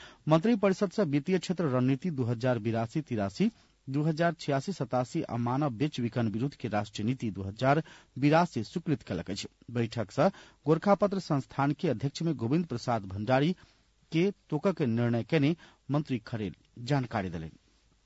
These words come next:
प्रधानमंत्री सुशीला कार्की संग नेपालक लेल इजरायल राजदूत स्मुलिक एरीबास शिष्टाचार भेंट वार्ता कयलनि अछि। आइ दुपहर प्रधानमंत्री तथा मंत्री परिषद के कार्यालय सिंह दरबार में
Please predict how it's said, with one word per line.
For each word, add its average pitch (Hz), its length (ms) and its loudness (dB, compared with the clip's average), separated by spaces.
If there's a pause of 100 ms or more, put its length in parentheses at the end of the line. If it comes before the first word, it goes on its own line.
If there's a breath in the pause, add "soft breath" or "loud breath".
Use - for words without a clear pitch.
(1000 loud breath)
प्रधानमंत्री 196 520 4
सुशीला 185 400 -2
कार्की 175 320 2
संग 190 280 0
नेपालक 147 480 2
लेल 165 180 0
इजरायल 131 440 0
राजदूत 117 600 0 (500 loud breath)
स्मुलिक 185 600 0 (100)
एरीबास 143 600 2 (120)
शिष्टाचार 127 500 -4
भेंट 117 240 -4
वार्ता 98 300 -4
कयलनि 73 280 -10
अछि। - 160 -6 (240)
आइ 127 220 4
दुपहर 123 440 -4
प्रधानमंत्री 120 640 -4
तथा 135 240 -4
मंत्री 113 300 -6
परिषद 101 340 -10
के 104 100 -10
कार्यालय 107 360 -2
सिंह 113 220 -8
दरबार 90 340 -6
में 147 180 2